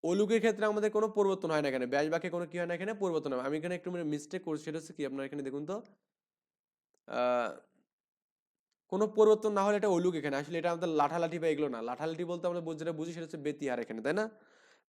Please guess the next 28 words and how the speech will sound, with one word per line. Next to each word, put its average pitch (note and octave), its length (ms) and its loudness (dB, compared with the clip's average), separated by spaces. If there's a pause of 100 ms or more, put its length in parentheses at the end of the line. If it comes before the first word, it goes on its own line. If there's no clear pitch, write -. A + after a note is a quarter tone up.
বেতিহার, D#3+ 400 4
বেদিকরণ D#3+ 500 4
এখানে, A#2 220 -2
মে-, C3+ 220 0
বেতিহার, C#3 440 0 (220)
ঠিক D3 120 -2
আছে, C3 180 -2
বেতিহার E3 400 6
হচ্ছে F3+ 180 4
আমাদের F3 200 2
এখানে F#3+ 200 2
এটা, F3+ 260 6 (360)
কারণ E3 120 2
বেতিহারের F#3+ 400 4
ক্ষেত্রে G3 220 2
আমাদের G3 240 0
কিন্তু G3+ 160 -4
দুটো F#3 180 -4
সমান F#3 340 0
একই E3+ 240 2
থাকে, A2+ 220 -4
কিন্তু D3 200 -4
পরিবর্তন G#3 420 2
এখানে F#3+ 160 -2
হবে C#3 220 -2
না A#2 60 -6
আর A2+ 100 -8
কি G2 180 -14